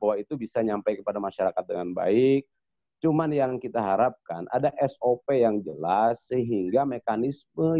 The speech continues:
itu bisa nyampe sesuai dengan harapan. Saya juga atau kita juga paham bahwa pemerintah punya niat baik, siapapun juga yang melakukan ini punya upaya baik, cuman kadang-kadang antara sistem dan perencanaan ini tidak inline dengan harapan yang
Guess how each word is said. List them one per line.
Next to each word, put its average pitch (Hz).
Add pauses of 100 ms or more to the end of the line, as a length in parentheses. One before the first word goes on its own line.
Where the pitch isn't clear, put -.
(140)
itu 120
bisa 120
nyampe 143
sesuai 131
dengan 107
harapan. 87 (560)
Saya 147
juga 135
atau 123
kita 120
juga 117
paham 131
bahwa 113
pemerintah 110
punya 101
niat 95
baik, 139
siapapun 123
juga 113
yang 107
melakukan 107
ini 117
punya 107
upaya 101
baik, 92
cuman 120 (320)
kadang-kadang 147
antara 127 (420)
sistem 165
dan 127
perencanaan 127
ini 156
tidak 127
inline 123
dengan 113
harapan 98
yang -